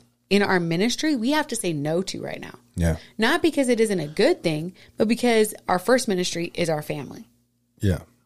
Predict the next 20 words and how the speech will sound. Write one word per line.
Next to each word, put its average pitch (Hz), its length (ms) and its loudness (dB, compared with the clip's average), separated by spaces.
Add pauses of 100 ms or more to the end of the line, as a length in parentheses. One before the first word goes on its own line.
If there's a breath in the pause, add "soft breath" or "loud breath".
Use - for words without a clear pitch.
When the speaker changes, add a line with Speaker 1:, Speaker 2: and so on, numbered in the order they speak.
(480)
Speaker 1:
And 208 180 4
so 185 400 4
that's 180 540 0
what 208 220 4
we're 175 160 0
going 175 240 -2
to 165 60 -6
make 156 220 -8
sure 170 260 -2
that 151 140 -6
we 170 200 -6
try 170 260 -2
to 160 200 -6 (100)
always 175 440 2
keep - 240 -12
aligned. 143 600 -6
So 196 160 6
for 202 200 0
a 180 40 2
season, 233 720 0